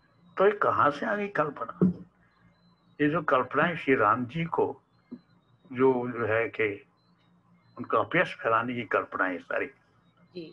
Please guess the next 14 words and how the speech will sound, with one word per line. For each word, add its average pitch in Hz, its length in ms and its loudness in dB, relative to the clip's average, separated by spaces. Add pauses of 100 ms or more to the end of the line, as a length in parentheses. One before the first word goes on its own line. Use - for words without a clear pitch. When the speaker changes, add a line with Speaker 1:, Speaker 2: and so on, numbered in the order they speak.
Speaker 1:
और 113 220 -4
हिंदू 123 400 -4
शास्त्रों 110 480 -4
को - 120 -6
फैलाने, - 500 -10 (640)
ये 135 260 0
उस - 220 -2
समय 123 240 2
से 131 160 -2
आई 107 280 0 (840)
जब 120 320 -2
जैन 110 320 -2
और 101 140 -4
बुद्धिस्ट 95 600 -6